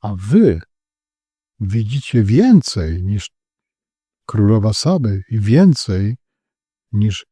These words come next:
mieszkańcy Niniwy i nie reagujecie na to. Wręcz uważacie, że jestem od diabła.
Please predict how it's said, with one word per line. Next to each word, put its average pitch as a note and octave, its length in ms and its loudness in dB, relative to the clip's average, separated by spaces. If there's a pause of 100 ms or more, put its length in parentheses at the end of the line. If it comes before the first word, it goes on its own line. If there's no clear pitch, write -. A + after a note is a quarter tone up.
mieszkańcy A2+ 800 0
Niniwy B2 500 4 (420)
i A#2 60 0
nie G#2 140 4
reagujecie G#2 640 2
na F#2+ 160 0
to. F#2+ 200 -4
Wręcz B2+ 520 2 (480)
uważacie, A2+ 840 2 (720)
że G#2+ 200 0
jestem A2+ 400 0
od A#2+ 100 0
diabła. A#2+ 720 0